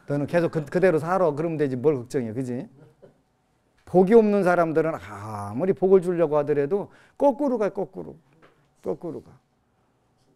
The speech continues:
복이 없으니까 어떻게 돼요?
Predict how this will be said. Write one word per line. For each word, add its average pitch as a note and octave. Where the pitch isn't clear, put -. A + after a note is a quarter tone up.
복이 G#3+
없으니까 A3+
어떻게 F3
돼요? D3